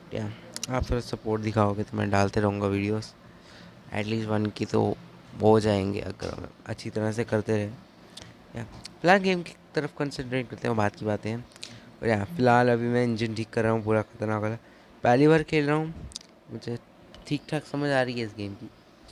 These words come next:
But सबसे बुरी बात इस game की, इसका storage बहुत बड़ा है भाई, really बहुत ज़्यादा स्टोरेज है। Fortnite से तो कम ही है, but तब भी उस जितनी है,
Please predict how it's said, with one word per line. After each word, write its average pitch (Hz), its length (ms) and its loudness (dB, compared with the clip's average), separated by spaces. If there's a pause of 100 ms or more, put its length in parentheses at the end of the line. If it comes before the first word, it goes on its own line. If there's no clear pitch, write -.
(340)
But - 100 -6
सबसे - 340 -2
बुरी 143 240 8
बात 143 200 8
इस 127 140 0
game 135 220 2
की, 147 220 -8 (600)
इसका 139 160 2
storage 110 420 2
बहुत 101 220 0
बड़ा 98 240 -8
है 101 80 -10
भाई, 104 160 -10 (1080)
really 120 320 2
बहुत 104 380 4
ज़्यादा 101 300 -6 (720)
स्टोरेज 101 460 -6
है। 104 180 -6
Fortnite 127 540 6
से 131 100 2
तो 127 120 2
कम 104 300 2
ही 101 160 -4
है, 107 100 0
but 131 180 6
तब 120 140 2
भी 120 260 6
उस - 220 0
जितनी 120 440 2
है, 117 260 2